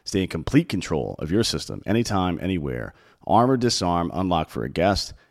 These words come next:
access your cameras, or adjust system sa-, settings. Don't miss your chance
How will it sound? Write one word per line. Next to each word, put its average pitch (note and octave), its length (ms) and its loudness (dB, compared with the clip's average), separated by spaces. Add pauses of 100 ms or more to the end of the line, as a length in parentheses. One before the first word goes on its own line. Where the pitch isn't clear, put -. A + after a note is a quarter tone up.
access F2+ 400 -2
your E2 80 -2
cameras, D#2+ 680 -2
or G2+ 240 4
adjust E2+ 400 -2
system E2 380 -6
sa-, F#2+ 220 -2 (100)
settings. D#2+ 480 -4 (1160)
Don't B2 160 2
miss C#3+ 200 6
your B2+ 80 4
chance F2+ 440 -4